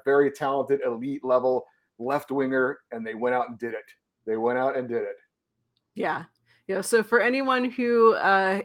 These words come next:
Speaker 2: is, you know, just emerging from, like, their work cocoon or doesn't, like, check Twitter all day long like I do,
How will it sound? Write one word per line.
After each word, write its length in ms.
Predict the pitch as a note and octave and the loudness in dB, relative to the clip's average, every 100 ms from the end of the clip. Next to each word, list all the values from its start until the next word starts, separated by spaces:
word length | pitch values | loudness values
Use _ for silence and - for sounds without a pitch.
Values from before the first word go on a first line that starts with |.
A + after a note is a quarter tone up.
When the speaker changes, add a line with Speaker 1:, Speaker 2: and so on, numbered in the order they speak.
| - | -2
Speaker 2:
is, 440 | G3 F#3+ E3+ - G#3 | 0 0 -2 -8 -4
you 120 | F#3+ | -2
know, 120 | F3 | -2
just 260 | F#3 G3 G#3 | -2 -4 -2
emerging 580 | F#3+ F#3+ F#3 F#3+ F#3+ | 0 2 2 0 -2
from, 280 | F#3 G3 F3+ | 0 -2 0
like, 300 | F3+ E3 - E3+ | -2 -4 -6 -6
their 160 | F3+ | -4
work 320 | E3 G#3 G#3 - | -2 -2 -4 -8
cocoon 540 | A3 - A3 G#3 G#3 | -8 2 4 6 4
or 320 | - E3 F3+ F3 - - - | 2 2 2 -2 -12 -20 0
doesn't, 480 | G3+ G3 A3 F#3+ F3+ | 2 4 4 2 0
like, 220 | E3+ - | -2 0
check 260 | - G3 | -2 -2
Twitter 320 | - G3+ G3 F3 | -2 -2 2 2
all 120 | F3+ | 2
day 140 | F#3 | 0
long 300 | F3+ F3+ F3+ | 0 0 0
like 200 | E3 F#3 | 0 2
I 140 | A#3+ B3+ | 2 2
do, 280 | A#3+ A#3 | 2 2